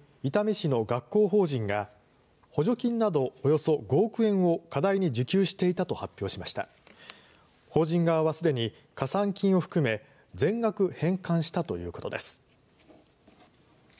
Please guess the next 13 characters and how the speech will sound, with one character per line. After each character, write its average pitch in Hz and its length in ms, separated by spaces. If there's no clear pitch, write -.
兵 143 180
庫 226 200
県 196 200
と 143 200
伊 139 60
丹 196 180
市 180 120
に 143 80
よ 127 100
り 127 80
ま 127 120
す - 100
と、 101 240